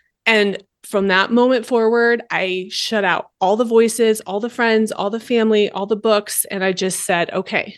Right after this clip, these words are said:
I don't know if I can do this quickly or amicably, but I'm gonna show up as if that is inevitable. And I am not gonna go down the road of litigating or fighting over things that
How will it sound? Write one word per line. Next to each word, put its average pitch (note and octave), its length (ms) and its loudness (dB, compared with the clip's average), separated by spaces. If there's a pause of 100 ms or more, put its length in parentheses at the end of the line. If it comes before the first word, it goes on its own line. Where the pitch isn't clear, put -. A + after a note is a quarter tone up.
(560)
I F3+ 120 -4
don't C4 300 2
know G#3 480 2 (280)
if F#3 160 -6
I F3+ 120 -2
can G3 240 -2
do F#3+ 200 0
this A3+ 500 -2 (1120)
quickly C4 560 0
or G#3 200 2
amicably, C4 960 -2
but G3 260 0
I'm F#3+ 220 0
gonna A#3+ 160 2
show G3+ 260 0
up G3+ 160 -2
as F3+ 240 -6
if G3 200 -2 (120)
that F3 320 -2
is D#3+ 320 -4 (280)
inevitable. A#3 920 2
And F#3+ 140 -2
I F3+ 80 0
am F3 320 -2
not E3+ 320 2
gonna A3 200 0
go A3 200 2
down F3 500 -2 (380)
the E3+ 120 0
road E3 460 4 (120)
of - 600 -8
litigating G#3 760 2
or D#3+ 180 -8
fighting A#3 500 2
over G#3 220 2
things G3 360 -4
that D#3 160 -6